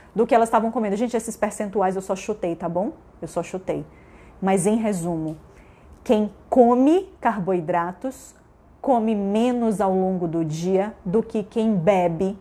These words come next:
carboidratos, exatamente pela baixíssima sensação de saciedade que bebidas ricas, bebidas açucaradas ricas em carboidrato causam na gente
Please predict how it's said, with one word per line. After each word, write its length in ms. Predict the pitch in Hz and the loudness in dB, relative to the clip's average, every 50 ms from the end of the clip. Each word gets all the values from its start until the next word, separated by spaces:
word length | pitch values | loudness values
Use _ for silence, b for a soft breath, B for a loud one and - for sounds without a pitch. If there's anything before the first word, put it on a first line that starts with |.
| - - - | -14 -6 -4
carboidratos, 1080 | 208 202 190 185 165 185 175 180 175 202 214 208 196 185 185 - 185 180 - - - B B B B - | -4 -2 -2 -2 -2 -2 -2 -2 0 2 2 2 2 0 -4 -6 -8 -8 -8 -10 -14 B B B B -2
exatamente 920 | 220 202 185 190 208 196 202 - 277 262 247 220 208 208 208 202 - 208 | 0 0 2 2 2 2 2 2 0 0 0 0 0 -2 -4 -4 -6 -2
pela 300 | - 233 214 214 214 208 | 0 0 2 4 2 2
baixíssima 1080 | 185 170 190 220 226 247 262 - - - - 269 262 240 - - - 247 233 233 233 233 | 4 4 6 6 6 4 2 -2 -6 -2 0 0 2 2 0 -2 -2 0 0 0 -2 -2
sensação 680 | - - 233 226 226 - 240 233 - - 220 208 208 | -4 -4 -4 -4 -4 -4 -6 -6 -4 -6 -4 -4 -4
de 120 | 185 208 | -4 -4
saciedade 880 | 196 - - 196 196 - - 226 240 214 214 196 185 180 180 165 180 185 | -4 -4 -4 -4 -4 -2 -2 0 0 0 2 2 4 4 2 2 -2 -4
que 160 | 185 - 226 | -2 -2 2
bebidas 680 | 185 196 247 196 190 220 240 269 226 254 277 285 - - | 4 4 4 4 2 2 2 2 4 4 2 2 0 -4
ricas, 560 | 196 190 233 285 330 320 320 - 330 320 320 | -2 4 6 6 6 6 4 0 -2 -2 0
bebidas 420 | - 240 226 190 233 - 240 226 | 0 0 0 2 2 2 2 2
açucaradas 840 | 240 247 247 - - 302 311 330 330 285 226 214 214 208 226 233 - | 2 0 0 -2 -4 -4 -2 0 0 0 0 0 0 0 -2 -4 -4
ricas 440 | - - 262 269 269 - 254 226 196 | -4 -4 -4 -2 -2 -6 -6 -6 -6
em 100 | 202 196 | -8 -6
carboidrato 800 | - 202 208 185 175 175 190 196 196 185 170 165 165 - - 175 B B B B B B B B B B B B B B - | -6 -6 -6 -4 -4 -4 -4 -2 -2 -2 -4 -4 -6 -10 -14 -16 B B B B B B B B B B B B B B -2
causam 380 | - 214 190 185 180 190 185 185 | 2 2 4 4 2 0 -2 -2
na 100 | 185 190 | -2 -4
gente 480 | 175 156 135 - - - - - - | -4 -6 -8 -10 -14 -18 -20 -20 -20